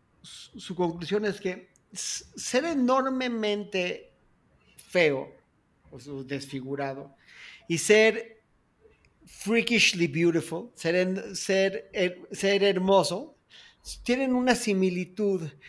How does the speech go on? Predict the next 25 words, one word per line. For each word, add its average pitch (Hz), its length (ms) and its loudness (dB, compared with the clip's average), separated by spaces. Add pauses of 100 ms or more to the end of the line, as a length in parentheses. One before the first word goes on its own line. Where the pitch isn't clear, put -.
(160)
en 165 140 -2
que 185 120 0
la 190 120 4
gente 226 800 -2 (340)
s-, - 260 -10 (160)
s-, - 260 -16
s-, - 200 -18 (100)
te 170 100 -2
está 160 160 -2
observando 190 920 -2
por 151 160 -4
tu 147 140 -6
aspecto, - 720 -8
se, - 800 -12
está 185 220 -6
enfocada 220 760 -2
en 208 120 -6
tu 196 100 -6
aspecto, 170 540 -10
o 143 40 -18
sea, 147 100 -16
la 151 80 -14
gente 202 280 -10
se 185 80 -10
acaba, 185 400 -2